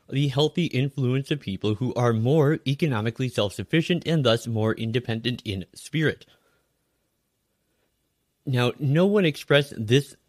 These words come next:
thought more eloquently than Thomas Jefferson, who characterized himself in a famous letter as neither Federalist nor Anti-Federalist, who, in other words,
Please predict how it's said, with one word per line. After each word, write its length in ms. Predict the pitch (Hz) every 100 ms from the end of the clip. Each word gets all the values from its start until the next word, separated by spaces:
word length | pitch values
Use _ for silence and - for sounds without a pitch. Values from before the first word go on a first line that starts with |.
| - -
thought 360 | 117 113 -
more 440 | 123 117 120 117 -
eloquently 800 | 104 101 - 117 - 117 110 117 _ -
than 160 | 143
Thomas 380 | 139 120 104 98
Jefferson, 460 | 151 151 156 165 151
who 120 | 160
characterized 680 | - 165 180 180 170 151 156
himself 420 | 170 143 113 117
in 120 | 135
a 100 | 139
famous 480 | 139 123 123 120 120
letter 380 | 104 110 120 123
as 240 | 113 104
neither 340 | 110 110 110 110
Federalist 540 | 156 151 147 151 -
nor 180 | 104 101
Anti-Federalist, 840 | 120 135 139 117 104 101 110 120 - _ _ _ _ _ _ _ _ _ _ _ _ -
who, 340 | 202 160 180 - _
in 180 | 160 156
other 260 | 160 202 165
words, 380 | 104 98 123